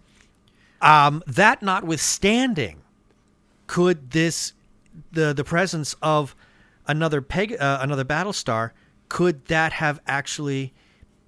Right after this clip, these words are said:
uh, altered the tone of the show? I, I, I don't know. I mean, it, yeah, it definitely would have altered the tone. There's no doubt about that. But is that something that they wanted to do?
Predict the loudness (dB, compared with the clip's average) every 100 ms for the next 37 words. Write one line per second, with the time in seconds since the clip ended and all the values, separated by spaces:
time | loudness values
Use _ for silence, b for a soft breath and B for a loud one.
0 | _ _ _ -4 -2 0 -2 -6 _ -8
1 | -6 -4 -6 -8 -10 -6 -4 -4 -4 -4
2 | -2 0 0 0 -2 b b b b b
3 | b _ _ 4 8 8 6 2 4 4
4 | 6 4 4 4 2 0 -4 -4 0 4
5 | 4 6 4 4 0 0 0 0 -4 -4
6 | 2 2 2 -2 -4 -4 0 0 0 -2
7 | 2 2 0 -2 0 0 -4 b b b
8 | _ _ _ _ -2 0 0 -2 -2 -2
9 | -2 0 -2 -2 -2 -2 -4 -6 -12 -10
10 | -4 -4 -4 -8